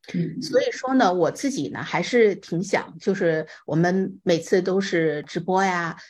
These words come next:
Speaker 2: 可以讲一些我自己个人的，因为我年龄比你要，要，要大嘛，所以说经历的人生也会多一些。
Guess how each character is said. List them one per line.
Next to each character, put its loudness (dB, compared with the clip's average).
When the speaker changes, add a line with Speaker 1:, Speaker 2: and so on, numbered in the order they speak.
Speaker 2:
可 2
以 4
讲 -2
一 -10
些 0
我 2
自 -6
己 0
个 2
人 2
的， -2
因 0
为 2
我 0
年 -2
龄 -2
比 0
你 0
要， 0
要， -2
要 -4
大 -4
嘛， -4
所 -4
以 2
说 -2
经 0
历 4
的 0
人 -4
生 0
也 0
会 -4
多 4
一 2
些。 -6